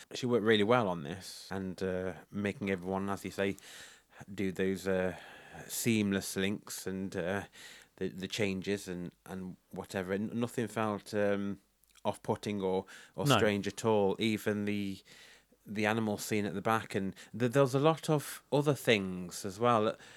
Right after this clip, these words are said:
Speaker 1: th-, 'cause there was so much in this production. To get the, uh, the actors all to gel and do those little performances in the village fete, and then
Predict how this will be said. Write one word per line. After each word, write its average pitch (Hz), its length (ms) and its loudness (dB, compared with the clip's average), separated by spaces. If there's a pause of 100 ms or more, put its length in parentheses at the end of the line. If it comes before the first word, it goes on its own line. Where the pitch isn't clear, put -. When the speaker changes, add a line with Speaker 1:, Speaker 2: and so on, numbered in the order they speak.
(260)
Speaker 1:
th-, - 160 -12
'cause 123 140 -6
there 151 120 6
was 135 120 0
so 143 240 4
much 135 380 0
in 107 120 -2
this 98 140 -4
production. 87 680 -4 (640)
To 131 80 -4
get 143 260 2
the, 135 220 0
uh, 131 220 -2 (840)
the 113 160 0
actors 117 400 -2
all 117 180 6
to 110 440 -2
gel 107 360 6
and 101 180 0 (640)
do 113 200 4
those 104 300 4
little 101 160 0
performances 104 640 0
in 98 120 -2
the 98 60 0
village 95 300 -2
fete, 95 340 2
and 101 100 0
then 98 220 -2